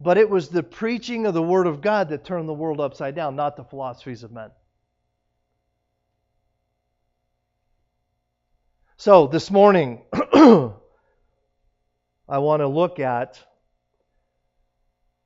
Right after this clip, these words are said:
how we need to be excited about the Word of God. Galatians in chapter one. Hopefully you put a, put something there. We're gonna be at Galatians chapter one here.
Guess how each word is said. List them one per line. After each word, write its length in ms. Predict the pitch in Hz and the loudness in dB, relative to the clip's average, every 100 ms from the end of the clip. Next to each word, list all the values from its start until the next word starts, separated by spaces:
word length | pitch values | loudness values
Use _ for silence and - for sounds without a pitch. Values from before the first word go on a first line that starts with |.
| _ _ _ | _ _ _
how 140 | 139 | -8
we 240 | 127 160 180 | -8 -8 -10
need 220 | 170 156 | -10 -12
to 100 | 156 | -14
be 140 | 143 | -12
excited 500 | 139 - 165 143 131 | -14 -14 -14 -12 -14
about 260 | 120 120 117 | -18 -18 -18
the 60 | 117 | -20
Word 160 | 113 | -20
of 140 | 107 110 | -20 _
God. 180 | _ - _ _ _ _ _ _ _ _ _ _ _ _ _ _ _ _ _ _ _ _ _ _ _ | _ -20 _ _ _ _ _ _ _ _ _ _ _ _ _ _ _ _ _ _ _ _ _ _ _
Galatians 640 | 160 175 190 - 143 135 | 0 0 0 -2 -6 -8
in 100 | 131 | -12
chapter 380 | - 156 143 143 | -6 -6 -6 -6
one. 300 | 143 131 113 | -4 -6 -4
Hopefully 480 | 156 - 147 139 | -8 -6 -6 -4
you 260 | 135 131 123 - _ | -4 -6 -8 -20 _
put 160 | _ 151 | _ -6
a, 140 | 135 | -6
put 260 | 123 180 143 | -6 -8 -6
something 340 | 160 131 131 | -8 -6 -8
there. 220 | 131 147 131 | -2 -2 -2
We're 100 | 127 | -4
gonna 180 | 135 | -6
be 220 | 131 143 139 | -8 -6 -6
at 220 | 123 120 | -6 -8
Galatians 560 | 131 139 143 143 120 | -6 -4 -6 -10 -18
chapter 280 | - 139 - | -8 -8 -8
one 300 | 123 143 143 | -8 -6 -6
here. 300 | 147 143 143 | -6 -8 -10